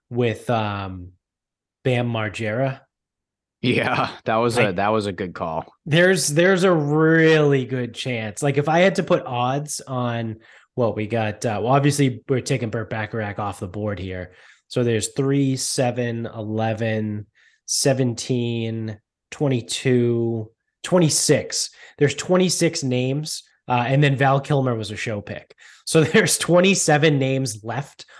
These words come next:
Speaker 1: on the list. Um, again, excluding Burt Bacharach. If I were to put odds on all of those, I guess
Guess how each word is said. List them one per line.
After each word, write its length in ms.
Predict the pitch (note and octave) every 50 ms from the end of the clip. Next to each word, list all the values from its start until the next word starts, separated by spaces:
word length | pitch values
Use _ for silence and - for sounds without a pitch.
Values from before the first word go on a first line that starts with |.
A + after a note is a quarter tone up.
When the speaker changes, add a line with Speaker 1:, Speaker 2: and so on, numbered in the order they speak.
| - _
Speaker 1:
on 220 | - D#3 D3+ D3+ D3+
the 60 | D3+
list. 420 | C#3+ D#3 D#3 F3 F3+ - - - - _ _ - - _ _ _ _ _ _ -
Um, 540 | - C3+ B2+ B2 B2 B2 A#2+ A#2+ A#2+ A#2+ A#2 -
again, 240 | C#3 C3 B2 B2+ A#2
excluding 520 | A2+ G#2+ - - - C3+ C3 B2 A#2+ A#2 A2
Burt 220 | A#2+ A2+ A2+ -
Bacharach. 640 | A#2+ A2 A2+ A#2 - C#3 C3 C3+ C3+ C#3 C#3+ C#3+ - _ _ _ _ _ _ _ _ _ _ -
If 160 | D#3+ D3 -
I 80 | D3 C#3+
were 120 | D3+ E3
to 60 | E3+
put 300 | E3+ E3+ - E3+ - - -
odds 540 | - A#2+ A#2 A#2+ B2+ C3+ D3 D#3 D3+ - -
on 240 | - D3+ D3+ D#3
all 320 | D3+ C3+ D3+ D#3 D#3 E3 E3
of 80 | D#3+
those, 520 | D#3+ E3+ F3 F3+ F3+ F3+ F3 E3+ - - - _ _ _ _ _ _ _ _ _ _ _ _ _ _ _ _ _ -
I 100 | E3 F3+
guess 340 | E3 F3+ F3 E3+ - -